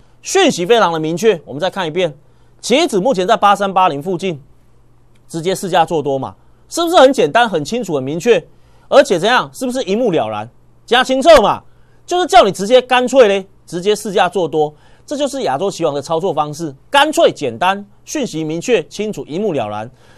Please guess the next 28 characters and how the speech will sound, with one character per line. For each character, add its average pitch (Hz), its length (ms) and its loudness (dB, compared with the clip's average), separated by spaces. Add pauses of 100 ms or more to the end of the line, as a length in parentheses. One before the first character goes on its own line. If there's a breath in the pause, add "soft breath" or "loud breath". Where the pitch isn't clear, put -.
(140 soft breath)
八 370 220 8
点 320 140 2
五 202 60 2
十 226 120 4
二 269 100 8
分， 254 300 4
八 254 160 4
三 247 180 -2
八 240 160 4
零 175 160 0
附 233 140 -6
近 220 120 -6
市 208 180 -8
价 196 180 2
做 180 180 -2
多， 165 240 -2
时 - 180 -12
间 175 160 -4
在 170 120 -2
这 135 80 -4
里， 120 60 -2
我 113 60 -6
们 120 60 -12
再 147 100 -6
对 151 160 -6
价 143 140 -4
对 135 180 -6
时。 95 240 -18